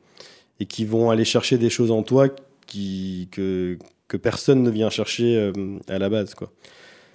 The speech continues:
Donc voilà, et je pense que ce qui est hyper important aussi, c'est d'avoir, euh, ce que j'appellerais un cadre interne qui est, euh, qui est sain, quoi. Parce que si tu commences à être, euh, voilà, avoir, euh, à vouloir, euh, travailler des choses, euh, personnelles dans ton métier,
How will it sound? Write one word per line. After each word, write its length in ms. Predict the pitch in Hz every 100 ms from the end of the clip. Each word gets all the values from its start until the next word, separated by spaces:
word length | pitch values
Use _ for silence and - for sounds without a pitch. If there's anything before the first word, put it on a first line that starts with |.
| _ _ -
Donc 160 | 101 98
voilà, 400 | 101 107 123 135
et 80 | 101
je 120 | -
pense 180 | 117 117
que 160 | - 101
ce 80 |
qui 120 | - 95
est 120 | -
hyper 240 | 107 104 110
important 340 | 98 92 104
aussi, 240 | 104 - 117
c'est 420 | - 101 95 92
d'avoir, 480 | 98 98 107 104 98
euh, 360 | 90 90 90
ce 100 | -
que 80 | -
j'appellerais 400 | 104 - 101 107
un 160 | 101 95
cadre 380 | - 117 113 -
interne 520 | 110 104 120 120 117 - - _
qui 280 | - 104 101
est, 180 | 95 92
euh, 260 | 90 90 85
qui 220 | - 95
est 80 | 92
sain, 300 | - 120 107
quoi. 180 | - - _ _ _ _ _ -
Parce 140 | 95
que 100 | -
si 220 | 101 - 113
tu 160 | -
commences 480 | - 113 113 110 -
à 100 | 104
être, 300 | 104 - 107
euh, 100 | 101
voilà, 460 | 101 98 98 92 - _ _ _ _ _
avoir, 380 | - 95 101 95
euh, 640 | 92 90 92 92 90 87 82
à 120 | 95
vouloir, 420 | 92 95 104 98 95
euh, 140 | 92
travailler 640 | 90 - 113 113 117 120
des 140 | 107 110
choses, 340 | - 120 113
euh, 300 | 104 101 98 95
personnelles 800 | 113 - 120 113 110 104 95
dans 160 | 90 104
ton 160 | - 110
métier, 420 | 101 - 120